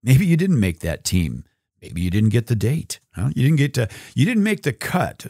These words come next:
when it came to getting into that school you wanted to get into. But know this, my brother, God loves you so much. He really, really does. And you are special to God. He chose you. You didn't choose him. Think about it, guys.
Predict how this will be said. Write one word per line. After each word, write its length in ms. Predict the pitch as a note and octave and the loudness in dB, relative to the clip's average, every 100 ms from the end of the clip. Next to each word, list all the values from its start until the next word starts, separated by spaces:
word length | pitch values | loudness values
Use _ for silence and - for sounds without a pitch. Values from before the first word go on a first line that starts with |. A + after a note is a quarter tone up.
| F3+ | -6
when 180 | G#2+ | -2
it 80 | G#2 | -2
came 240 | - C3 C3 | 0 0 0
to 60 | |
getting 260 | A2 A#2+ A2+ | -2 0 2
into 160 | A2 | 2
that 180 | G2+ F#2 | 0 -2
school 400 | - - G3+ G3 | -6 -6 -2 2
you 140 | B2 F2 | 2 2
wanted 340 | F2 E2+ D#2+ | 0 -2 -4
to 240 | - F2 D#2+ - - - - | -4 -4 -6 -16 -20 -16 -10
get 240 | D#2 A2 | -2 0
into. 380 | G#2+ A#2 G#2+ E2 | 2 0 0 -4
But 380 | D#2 E2+ F2 - _ | -4 -6 -8 -12 _
know 280 | G2 A2 A2 | -2 0 2
this, 520 | A2+ E2+ - - - - | 2 0 -4 -12 -18 -18
my 180 | - | -14
brother, 440 | D2+ D2+ D#2+ D#2 D#2+ _ _ _ _ _ | -12 -10 -8 -8 -10 _ _ _ _ _
God 260 | F2 G2+ F2 | -4 -2 0
loves 260 | G2 E2+ | -2 0
you 120 | F2+ | -2
so 340 | F#2 - - A#2 | -2 -4 -4 0
much. 520 | G#2+ F2+ - - - | 0 -2 -12 -14 -16
He 120 | - F2+ | -8 -6
really, 420 | D#2+ G#2+ D#3+ D#3 | 0 2 4 4
really 280 | C3+ C#3 C3 | 2 2 0
does. 420 | B2 A#2 C#2+ - - - - - _ | 0 -2 -4 -10 -16 -20 -20 -20 _
And 160 | - D2 | -8 -4
you 420 | D#2+ E3 A3 A3+ - | 2 4 4 0 0
are 100 | A2 | -2
special 480 | - C#3 C#3 - A#2+ | -2 -4 -2 -2 -2
to 100 | A2 | -2
God. 360 | G#2+ A2+ E2 - - | 0 0 -2 -6 -4
He 120 | A#2 | -2
chose 420 | G#2 B2+ C#3+ B2+ | 0 0 2 0
you. 240 | E2+ D2 - _ _ - | -2 -6 -10 _ _ -2
You 120 | G#2+ | 0
didn't 200 | A3+ A3 | 2 -2
choose 340 | - G3+ F3 | 0 0 0
him. 200 | - E2 - - _ _ _ _ | -2 -6 -8 -20 _ _ _ _
Think 160 | A2+ - | 0 2
about 280 | F2+ D#2+ | 0 -2
it, 120 | D#2+ C#2+ | -6 -6
guys. 360 | D#2 D#2+ - | -6 -6 -8